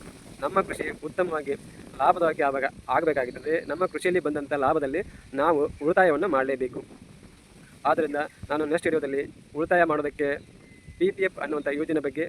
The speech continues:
ಒಂದು ವಿವರಣೆಯನ್ನು, ಒಂದು ವಿಡಿಯೋವನ್ನು ಮಾಡ್ತೀನಿ. ಎಲ್ಲರೂ ದಯವಿಟ್ಟು ನನ್ನ ಅಗ್ರಿ ಸ್ಟಾರ್ಟಪ್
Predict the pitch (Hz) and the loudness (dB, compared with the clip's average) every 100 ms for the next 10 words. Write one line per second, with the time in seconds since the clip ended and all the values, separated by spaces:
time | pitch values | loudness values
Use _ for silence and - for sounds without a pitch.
0 | - 139 135 - 143 165 175 160 151 143 | -6 -10 -8 -4 0 2 4 2 0 -2
1 | 139 139 139 143 175 156 139 135 139 - | -4 -4 -4 0 2 2 0 -2 -6 -8
2 | - - - 151 165 139 151 151 151 135 | -14 -16 -4 -2 0 0 0 -2 -4 -2
3 | 147 165 139 135 139 135 135 | 0 -2 -2 -4 -2 -2 -4